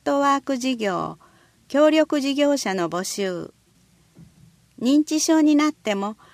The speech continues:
住み慣れた地域で暮らし続けられるよう、地域の見守りネットワークを作るため、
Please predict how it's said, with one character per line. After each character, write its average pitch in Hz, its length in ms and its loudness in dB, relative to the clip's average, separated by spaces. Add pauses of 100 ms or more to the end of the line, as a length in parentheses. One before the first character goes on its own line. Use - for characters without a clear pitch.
住 302 360 2
み 311 60 6
慣 320 80 4
れ 285 140 0
た 185 220 -2
地 285 260 -4
域 208 180 -8
で 190 120 0
暮 240 200 -6
ら 285 80 -2
し 285 180 -8
続 269 280 -8
け 269 160 -6
ら 262 140 0
れ 254 120 -4
る 202 160 -6
よ 185 360 -4
う、 - 500 -20
地 320 200 2
域 240 200 -4
の 196 240 0
見 233 140 -2
守 294 340 4
り 294 60 4
ネ 285 120 2
ッ 285 140 -4
ト 285 120 -2
ワ 285 140 0
ー 262 40 -6
ク 208 180 -6
を 196 100 0
作 240 280 -10
る 214 100 -6
た 160 180 -6
め、 151 200 -10